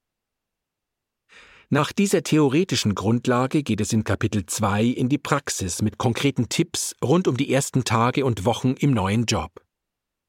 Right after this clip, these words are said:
Dabei wird auf den Einstieg im Allgemeinen eingegangen und darauf, wie dieser gelingen kann, gefolgt von Ratschlägen und Tipps zur Einarbeitung. Zudem wird erklärt, was es mit der Probezeit auf sich hat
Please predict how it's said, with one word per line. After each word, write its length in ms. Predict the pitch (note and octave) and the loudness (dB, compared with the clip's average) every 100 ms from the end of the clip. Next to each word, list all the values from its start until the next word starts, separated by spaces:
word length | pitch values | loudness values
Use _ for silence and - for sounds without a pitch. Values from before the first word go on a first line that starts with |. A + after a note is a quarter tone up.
| _ _ _ - - - - - | _ _ _ -20 -20 -20 -8 -2
Dabei 420 | G#2 G2 G#2 B2+ | 0 2 2 2
wird 140 | C3 | 0
auf 120 | G2 | -2
den 140 | - G#2+ | -4 -2
Einstieg 520 | B2+ D3 - B2 A2 | 0 0 0 0 0
im 120 | G#2 | -2
Allgemeinen 580 | - G#2+ A#2+ C#3+ D3+ G2+ | -2 0 2 2 2 0
eingegangen 580 | G2 G2+ G2 G#2+ G2 G2+ - - - | -2 -4 -2 0 0 -4 -8 -20 -4
und 260 | C3 B2 C3 | -2 0 0
darauf, 500 | C3 D#3 E3 - - | 2 2 0 -2 -4
wie 180 | C#3+ B2 | -2 0
dieser 280 | A#2+ B2 | 2 0
gelingen 500 | A#2+ C3 D3 C#3+ G2 | 2 2 4 2 0
kann, 320 | - F#2 E2 - - - - - | -4 -4 -4 -8 -14 -20 -10 -4
gefolgt 420 | A2+ C3+ C3+ - | 0 0 0 -2
von 180 | A#2+ A2 | -2 0
Ratschlägen 680 | G2+ C3+ - D3 D3+ D3 | 0 0 0 2 2 0
und 180 | G#2+ F#2+ | -2 -2
Tipps 300 | - D#3 - | 0 0 -2
zur 220 | - D#3+ | 0 0
Einarbeitung. 680 | A#2+ G#2+ F2+ E2 E2 E2+ E2+ - _ _ _ _ _ _ _ _ _ - | 0 0 -2 -4 -6 -8 -10 -14 _ _ _ _ _ _ _ _ _ -4
Zudem 440 | D3 C#3 A3 A3 | 0 2 4 4
wird 140 | D3+ | 2
erklärt, 560 | A#2+ - G#2 G#2+ D3+ - - | -2 -4 0 2 0 -2 -6
was 220 | B2 C3+ | -2 0
es 120 | E3 | 2
mit 160 | D#3+ E3 | 0 0
der 80 | D#3+ | -2
Probezeit 800 | - F#3 E3+ A#2 - G2 F2+ | 2 2 2 0 -2 -2 -2
auf 180 | F#2 F#2 | -4 -4
sich 240 | - G#2 G#2 | -4 -4 -2
hat 200 | G2+ | -4